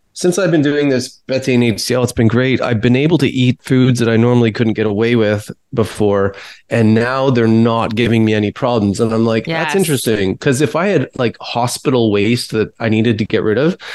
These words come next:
Speaker 1: I'm not going to throw it on a small campfire.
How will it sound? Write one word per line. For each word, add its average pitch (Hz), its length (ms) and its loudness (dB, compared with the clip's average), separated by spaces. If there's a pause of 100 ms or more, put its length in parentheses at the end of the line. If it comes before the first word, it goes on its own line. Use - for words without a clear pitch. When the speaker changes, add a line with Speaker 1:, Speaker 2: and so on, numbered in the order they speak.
(240)
Speaker 1:
I'm 127 240 2
not 135 240 0
going 156 220 -2
to 175 80 0
throw 113 340 -2
it 123 160 -2
on 117 180 0
a 110 80 0
small 104 400 0
campfire. 117 800 -2